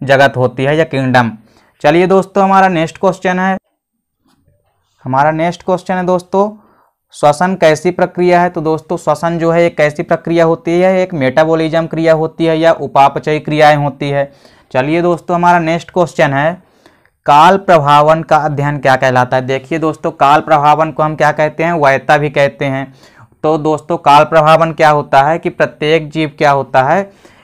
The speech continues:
कि उसकी उम्र बढ़ने के साथ साथ क्या होता है, उसकी शारीरिक क्षमता यानी उसके कार्य करने की जो क्षमता है वो धीरे धीरे क्या हो जाती है? कम होने लगती है। ठीक है दोस्तों, तो इसी को हम क्या कहते हैं? काल प्रभावन कहते हैं।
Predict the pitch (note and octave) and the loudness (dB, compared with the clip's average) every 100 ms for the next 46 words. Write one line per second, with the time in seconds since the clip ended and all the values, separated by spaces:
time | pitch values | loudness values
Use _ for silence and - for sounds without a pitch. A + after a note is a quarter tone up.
0 | _ E3 F#3 G3+ E3+ D3 G3+ F#3+ E3+ F3+ | _ -2 0 0 -2 -6 -6 -4 -2 -2
1 | F3 D#3+ D#3 D#3+ D3+ D3+ D3+ D3 D3+ D3+ | 2 2 2 -4 -6 -4 -4 -2 -4 -4
2 | - D#3 D3+ D3 C#3 E3 E3 D#3+ - F3 | 0 2 2 0 -2 -2 -4 -6 -8 -4
3 | D#3 C#3 D3+ D#3+ E3+ - C#3 C3 D3 C3+ | -2 -2 -2 -4 -6 -6 -8 0 2 2
4 | C#3+ E3+ D#3+ - F3 D#3+ D3+ D#3+ E3 D3 | -2 -2 -8 -8 -6 0 2 2 0 -4
5 | D3+ D3+ E3+ E3 D#3+ - A#2+ B2 D#3+ C#3+ | -4 -10 -8 -6 -8 -8 -8 0 0 2
6 | E3 F3 C3+ C#3+ D#3 D3+ D3+ D3+ D3 D3 | 0 -2 -4 -6 -6 -4 -6 -2 -2 0
7 | C#3+ C#3 F3 A3 G#3+ D3+ C#3+ C#3+ C#3 C3 | -4 -4 -6 -6 -2 -2 -2 -4 -4 -4
8 | C3 C3 B2 A#2+ B2+ _ _ _ _ - | -6 -8 -6 -6 -8 _ _ _ _ -20
9 | _ - G3 G3+ G3 F#3+ G#3+ A3 E3+ D3 | _ -2 0 2 0 0 -2 -2 -4 -6
10 | C#3+ F3 F3 E3+ D#3+ D#3+ D#3+ D#3+ G#3 G#3+ | 0 0 0 -4 0 0 0 -4 -4 -2
11 | D3+ B2+ D3 D#3 C#3 C#3+ C#3+ C3+ C3+ B2+ | 2 2 2 2 2 2 0 0 -2 -2
12 | C3+ C3 | -8 -8